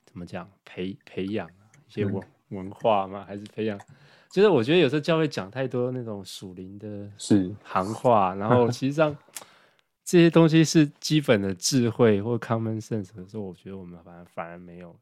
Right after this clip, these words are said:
Speaker 1: 反而欠缺哦。
Speaker 2: 对啊，对啊。
Speaker 1: 对，所以我觉得反而有时候我们需要看一看这些，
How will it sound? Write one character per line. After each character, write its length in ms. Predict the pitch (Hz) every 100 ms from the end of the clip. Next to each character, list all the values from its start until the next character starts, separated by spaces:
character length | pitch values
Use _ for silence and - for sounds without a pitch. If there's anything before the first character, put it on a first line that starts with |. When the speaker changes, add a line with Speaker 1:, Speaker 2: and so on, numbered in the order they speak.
| _
Speaker 1:
反 160 | 92
而 120 | 90
欠 300 | 95 - 98
缺 240 | 87 - - - 143
哦。 100 | - _ -
Speaker 2:
对 160 | 90
啊， 100 | 87 - _
对 80 | -
啊。 60 | 127 _ _ _ _ _
Speaker 1:
对， 140 | 131
所 140 | 120 147
以 40 |
我 80 | 113
觉 120 | 113
得 80 | 117
反 180 | - 87
而 200 | 98 117
有 180 | 101
时 100 | 92
候 60 | 131
我 80 | 110
们 140 | 95
需 160 | - 117
要 100 | 110
看 240 | - 123
一 80 | 110
看 200 | 110 107
这 140 | 104
些， 400 | 95 - 101 101